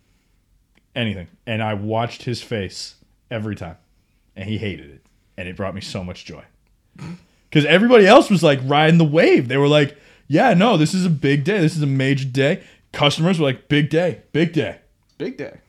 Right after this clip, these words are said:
Speaker 2: Huge
Speaker 1: Not,
Speaker 2: day.
Speaker 1: not my boss. For my boss, it was Tuesday. For my <laughs> boss, it was, for my boss, it was any other day. It was,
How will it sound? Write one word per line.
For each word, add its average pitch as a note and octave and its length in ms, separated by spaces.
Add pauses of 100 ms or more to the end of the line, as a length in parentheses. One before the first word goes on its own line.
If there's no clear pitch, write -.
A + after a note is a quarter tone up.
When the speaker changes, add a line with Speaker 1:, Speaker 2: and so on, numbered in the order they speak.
(380)
Speaker 2:
Huge G3+ 160
Speaker 1:
Not, G#3+ 60
Speaker 2:
day. - 200
Speaker 1:
not F3 180
my G3+ 80
boss. G#3+ 480 (380)
For D#3 100
my E3 120
boss, G3+ 300
it F3+ 80
was F3 140
Tuesday. F3 520
For F3+ 120
my F#3 160
<laughs> - 0
boss, G#3 380
it F3 100
was, E3+ 300 (380)
for - 100
my F#3 100
boss, F#3+ 280
it G#3 40
was F3+ 120
any F3+ 220
other F3 140
day. D3+ 280
It A#2+ 40
was, B2 320